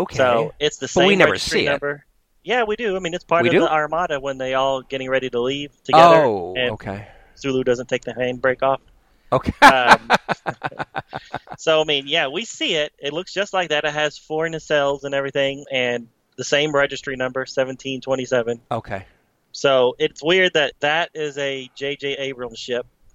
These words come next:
Speaker 2: and then the Reliant is a taw's, which at this time in the motion picture era,
Speaker 1: They're
Speaker 2: I
Speaker 1: supposed
Speaker 2: mean,
Speaker 1: to be there.
Speaker 2: it, we can
Speaker 1: Yeah.
Speaker 2: assume that there's Reliance around there too. Just we haven't seen it yet.
Speaker 1: Right.
Speaker 2: 'Cause, I mean, I don't think in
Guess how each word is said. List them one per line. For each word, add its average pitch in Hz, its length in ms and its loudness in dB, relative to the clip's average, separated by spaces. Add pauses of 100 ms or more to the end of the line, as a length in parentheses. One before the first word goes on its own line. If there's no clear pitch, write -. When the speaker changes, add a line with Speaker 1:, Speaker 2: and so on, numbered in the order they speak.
(380)
Speaker 2:
and 131 140 0
then 123 260 2
the 120 120 0
Reliant 135 600 2
is 117 200 -12
a 117 140 -10
taw's, 120 440 -8
which - 280 -6 (100)
at 196 200 -4
this 269 180 -6
time 147 480 0 (760)
in 139 140 -6
the 135 180 -2
motion 135 360 0
picture 127 260 -6
era, 127 400 2 (140)
Speaker 1:
They're 113 100 -12
Speaker 2:
I - 40 -12
Speaker 1:
supposed 131 200 -4
Speaker 2:
mean, 123 100 -8
Speaker 1:
to 104 60 -8
be 85 60 -12
there. 85 100 -8
Speaker 2:
it, - 80 -14 (460)
we 170 100 0
can 175 120 0
Speaker 1:
Yeah. 143 60 0
Speaker 2:
assume 135 280 -2
that 123 140 0
there's 123 280 -4
Reliance 120 480 0
around 120 240 -4
there 113 140 -4
too. 113 320 -4
Just - 200 -2
we 135 100 0
haven't 117 260 -2
seen 113 200 -10
it - 120 -12
yet. 117 180 -2 (220)
Speaker 1:
Right. 110 320 -8 (720)
Speaker 2:
'Cause, 151 100 2
I 156 60 4
mean, 147 140 2
I 143 60 2
don't 143 160 -4
think 135 220 -6
in 120 160 -8